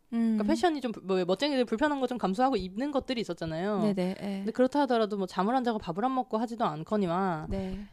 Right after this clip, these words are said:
Speaker 2: 너무 많은 것이 패션의 영역으로 다 들어와 버린 거예요.
Speaker 1: 예, 예, 예.
Speaker 2: 그런 것들에 대해서 같이
Speaker 1: 예.
Speaker 2: 한번 보고
Speaker 1: 예.
Speaker 2: 예를 들어 제가 이야기하는 건 뭐 "화장 오늘 해 마라." 이거보단 지하철을 타고 가만히 보시면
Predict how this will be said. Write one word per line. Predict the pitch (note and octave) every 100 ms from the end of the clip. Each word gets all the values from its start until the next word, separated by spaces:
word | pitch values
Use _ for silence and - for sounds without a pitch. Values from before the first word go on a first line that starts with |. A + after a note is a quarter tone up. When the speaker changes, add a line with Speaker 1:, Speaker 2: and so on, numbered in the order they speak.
| -
Speaker 2:
너무 | - G#3+ D#4
많은 | E3+ A3
것이 | G#3+ G3+
패션의 | B3 B3 E3+
영역으로 | D#3+ D#3+
다 | F3+
들어와 | - F3 D#3
버린 | D3+ D#3+ D#3+
거예요. | D#3+ D#3+ F#3+
Speaker 1:
예, | G3 E3
예, | G3+
예. | F#3+
Speaker 2:
그런 | G3 A3+ C4 B3 A3+ G#3+ G3
것들에 | F3+ E3 - - G#3 F#3+
대해서 | F3 D#3 E3 D4+
같이 | - F#3+ A3
Speaker 1:
예. | G#3
Speaker 2:
한번 | F3+ F3+
보고 | F3 E3+ G3 G#3+ D#3 A3
Speaker 1:
예. | G#3 G3 G3+ G#3 G#3+
Speaker 2:
예를 | G#3 A3
들어 | G3+ F#3+
제가 | F3+ E3+ F3 F3 E3 D#3+ E3 - -
이야기하는 | F3+ E3+ F3+ F#3 E3+
건 | F#3+ E3+ E3 F3 _ _ _ _ _ -
뭐 | F2
"화장 | B3+ C#4+
오늘 | F3+ G3
해 | G#3+ D#4
마라." | E3+ F3
이거보단 | E3 E3 D#3+ F3+ F#3 D#3+ E3 _
지하철을 | - G#3+ B3 A3+
타고 | A3+ G#3
가만히 | G#3 B3+
보시면 | A3 D#3+ F3 G#3+ D#3+